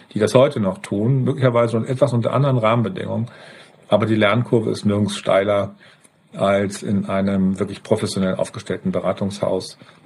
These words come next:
Man nimmt da was mit, man muss da nicht bleiben, aber wenn man das mal so zwei, drei, vier Jahre gemacht hat, das ist, äh,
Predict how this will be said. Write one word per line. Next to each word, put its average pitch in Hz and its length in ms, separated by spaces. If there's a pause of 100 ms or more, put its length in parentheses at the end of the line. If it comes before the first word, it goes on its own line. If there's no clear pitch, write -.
(180)
Man 123 140
nimmt 165 120
da 160 100
was 131 200
mit, - 280
man 131 140
muss 190 160
da 139 140
nicht 113 200
bleiben, 143 580
aber 113 340
wenn 117 100
man 123 140
das 117 240
mal 113 160
so 110 100
zwei, 110 300
drei, 107 280
vier 110 200
Jahre 107 320
gemacht 101 340
hat, 101 200
das - 140
ist, - 300
äh, 101 240